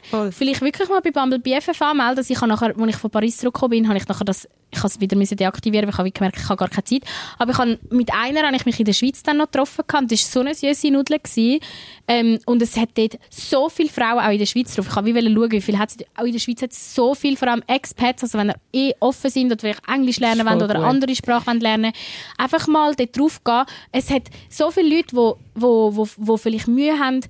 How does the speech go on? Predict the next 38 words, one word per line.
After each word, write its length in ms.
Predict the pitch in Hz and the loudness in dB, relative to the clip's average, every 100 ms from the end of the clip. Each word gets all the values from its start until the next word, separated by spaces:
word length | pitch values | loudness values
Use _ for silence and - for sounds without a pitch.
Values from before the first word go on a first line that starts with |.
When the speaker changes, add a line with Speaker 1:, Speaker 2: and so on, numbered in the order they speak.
| - - | -14 -8
Speaker 2:
Freundschaften 760 | - 277 330 339 311 - 320 | -2 0 2 0 -2 -2 -6
zu 100 | - | -4
schliessen, 500 | - 240 285 - - 311 - - 240 | 0 2 2 -2 -2 -2 -4 -6 -2
weil 120 | 226 - | -2 -2
in 80 | 220 | -2
der 100 | 214 | 0
Schweiz, 300 | 226 247 - | 0 -2 0
sind 120 | 226 | 0
wir 80 | 180 | 2
ehrlich, 300 | 233 254 233 | 0 0 2
wir 120 | 220 | 2
sind 140 | 214 | 2
jetzt 180 | 196 - | -2 -2
schon 120 | 240 | 0
nicht 160 | 254 - | 0 0
gerade 280 | 254 247 - - - _ - | -2 -2 -8 -20 -20 _ -4
die 80 | - | -2
offensten 640 | 247 240 269 262 - 277 254 | -2 -2 -2 -2 -2 0 0
Menschen. 380 | 214 254 220 285 | 0 2 2 4
Speaker 1:
Nein, 380 | 285 208 202 208 | 4 2 0 -2
Speaker 2:
Wir 60 | 226 | 0
Speaker 1:
und 60 | |
Speaker 2:
haben 60 | 247 | 0
Speaker 1:
es 100 | 254 | 0
ist 100 | 240 | -2
auch 60 | |
gerade 240 | 247 247 240 | -2 -4 -4
so 120 | 254 | -6
ein 80 | 233 | -4
Armutszeugnis, 880 | - 233 240 254 - - 226 233 - | -2 -2 -2 -6 -8 -4 0 0 -2
wenn 160 | 214 226 | -2 2
du 60 | |
Speaker 2:
Ja. 100 | 285 | 2
Speaker 1:
nicht, 220 | 220 220 - | 2 -2 -2
ähm, 320 | 214 208 202 - | -2 -2 -4 -4
ähm, 320 | 208 196 208 | -2 -2 -4
einfach 240 | 202 - | -6 -6
so 600 | - - 220 254 254 233 | -6 -2 0 0 0 -2